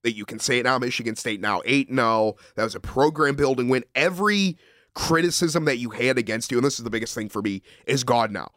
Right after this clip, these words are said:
"Well, you haven't beat a team with a winning record." Well, you really haven't beat a top twenty-five team. Well, you haven't beat a team in a high-stakes environment. Well, you haven't beat a, a team when the pressure's on you.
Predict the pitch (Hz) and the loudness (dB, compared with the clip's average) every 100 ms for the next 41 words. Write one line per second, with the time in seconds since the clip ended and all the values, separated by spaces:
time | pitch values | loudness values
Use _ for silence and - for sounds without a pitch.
0 | _ _ 104 120 113 113 110 110 107 - | _ _ -2 2 2 2 2 -2 -2 -4
1 | 104 101 90 98 92 92 95 73 - - | -2 -2 -2 -2 -2 -2 -2 -4 -8 -18
2 | - - 254 262 233 170 175 156 135 135 | -6 2 4 4 4 4 4 2 2 2
3 | 123 110 113 117 107 - 110 - - 110 | 0 -4 -2 0 0 0 -2 -2 -4 -2
4 | - 92 90 - 98 92 220 269 233 143 | 0 -2 -2 -6 -6 2 4 4 4 2
5 | 147 139 123 123 107 - 107 104 76 95 | 2 0 -2 -2 -2 -4 -4 -4 -4 -2
6 | 101 - 87 - 76 53 65 - - - | -2 -4 -8 -8 -8 -6 -6 -8 -12 -18
7 | - - 247 285 240 190 190 156 135 139 | -10 2 4 4 2 2 2 0 -4 0
8 | 135 117 113 107 - 127 110 101 - 113 | 2 0 -2 -4 0 0 2 0 -2 -4
9 | 104 107 90 71 78 67 | -4 -6 -8 -10 -10 -12